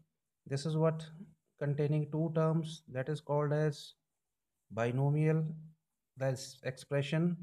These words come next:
which is containing three terms, that is called as a trinomial. Okay. After that, if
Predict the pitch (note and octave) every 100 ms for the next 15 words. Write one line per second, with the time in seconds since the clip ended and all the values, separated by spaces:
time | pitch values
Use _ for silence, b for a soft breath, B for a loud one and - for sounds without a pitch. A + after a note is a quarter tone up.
0 | - _ _ _ _ _ _ _ _ _
1 | B2 C#3+ E3 D#3+ D#3+ D3 C#3 C#3 C#3+ D#3
2 | D#3 D#3 D3 E3 E3 D3 D3 D#3 E3 -
3 | C#3 C3+ C#3+ - C3 B2+ B2+ B2 F#3 B3
4 | _ _ _ _ C3 B2 A2 G2+ F#2+ F#2
5 | - - _ _ B2 - G#3 G#3+ B B
6 | B B B D3 D#3 F#3 D#3 A2+ - -
7 | E3 -